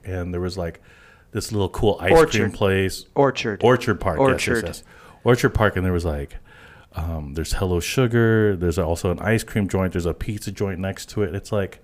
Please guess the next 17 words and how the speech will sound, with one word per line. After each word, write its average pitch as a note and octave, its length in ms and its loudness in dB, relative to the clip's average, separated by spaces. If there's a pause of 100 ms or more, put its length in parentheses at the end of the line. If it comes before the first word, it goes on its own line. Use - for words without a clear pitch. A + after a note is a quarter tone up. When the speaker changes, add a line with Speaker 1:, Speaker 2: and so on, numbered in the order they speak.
(360)
Speaker 1:
but - 180 2
then G#2+ 200 2
you've G2 140 -2
got G#2 140 -2
this - 180 -10
really F#2 200 -2
cool F#2+ 200 -2
park - 600 -4 (460)
and A2+ 140 2
this G#2+ 120 0
neighborhood A#2 480 2
that F#2+ 100 0
reminds A2+ 400 -2
me A#2 100 0
of G2 80 0
Kendall A2+ 340 2
Yards, G#2 680 2